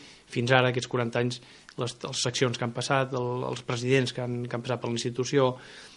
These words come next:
les juntes, jo crec que va estar molt bé. Eh, la Mercè també, doncs, va fer la seva explicació, l'actual presidenta, també la, la filla del doctor Vilanova, que va ser la que va donar, fer el donatiu, els diners que va permetre comprar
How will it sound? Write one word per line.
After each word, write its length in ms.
les 140
juntes, 500
jo 80
crec 160
que 80
va 80
estar 160
molt 240
bé. 160
Eh, 760
la 100
Mercè 320
també, 320
doncs, 220
va 140
fer 160
la 60
seva 160
explicació, 580
l'actual 440
presidenta, 540
també 240
la, 320
la 120
filla 220
del 180
doctor 140
Vilanova, 400
que 100
va 80
ser 220
la 140
que 120
va 400
donar, 480
fer 160
el 40
donatiu, 460
els 120
diners 340
que 160
va 120
permetre 440
comprar 500